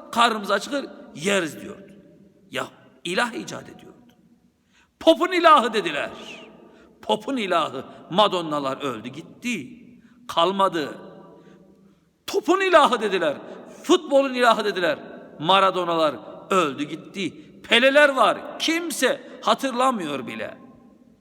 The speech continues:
İşte bunların hepsi insanların ilah dedikleri ama hiçbir anlamı olmayan, ne dünyada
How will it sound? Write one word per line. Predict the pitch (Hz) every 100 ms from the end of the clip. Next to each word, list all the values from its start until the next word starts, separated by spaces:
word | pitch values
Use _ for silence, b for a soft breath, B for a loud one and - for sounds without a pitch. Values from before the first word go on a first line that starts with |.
| _ _
İşte | - - - 127 - b b 151
bunların | 156 135 117
hepsi | 151 151 - 143 - B B _
insanların | 135 131 143 143 139 170 233 208 - - -
ilah | 143 147 -
dedikleri | 143 135 - 143 170 170 - - -
ama | 120 127 113 - _ _
hiçbir | - 190 - - 240 220 -
anlamı | 135 120 120
olmayan, | 110 107 104 - b b b
ne | 143 226
dünyada | 226 196 165 143 127